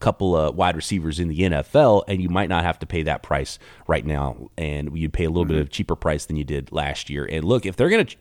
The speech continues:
Speaker 1: blow the thing up in Seattle and trade Russell Wilson, why not trade D K too? So who knows? Maybe he does end up with Aaron Rodgers.
Speaker 2: <laughs> I mean, I guess that's possible too. I mean, he would bring back a ton if they're totally rebuilding.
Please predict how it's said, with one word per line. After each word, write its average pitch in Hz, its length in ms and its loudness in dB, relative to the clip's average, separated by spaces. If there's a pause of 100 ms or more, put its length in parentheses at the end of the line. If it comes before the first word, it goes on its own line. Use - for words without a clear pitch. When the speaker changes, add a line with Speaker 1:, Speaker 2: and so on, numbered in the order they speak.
Speaker 1:
blow 131 220 6
the 107 80 2
thing 127 180 2
up 123 140 4
in 90 60 -6
Seattle 120 380 2
and 85 100 -2
trade 107 180 0
Russell 104 240 0
Wilson, 82 300 -4
why 82 80 -4
not 143 160 -8
trade 87 240 -6
D 82 100 -6
K 78 180 -4
too? 92 200 -4
So 71 140 -6
who 110 80 2
knows? 90 180 2
Maybe 120 160 2
he 104 40 -2
does 107 220 2
end 85 120 -2
up 82 120 -6
with 80 80 -8
Aaron 76 180 -6
Rodgers. 67 420 -12 (960)
Speaker 2:
<laughs> - 240 0
I 151 100 6
mean, 131 140 6
I 135 80 6
guess 143 220 4
that's 143 140 -2
possible 135 440 4
too. 117 300 6
I 107 40 6
mean, 104 140 2
he 127 120 8
would 139 160 6
bring 131 220 4
back 113 360 2
a 110 120 -2
ton 98 480 2
if 90 100 -8
they're 107 160 0
totally 123 400 2
rebuilding. 92 720 0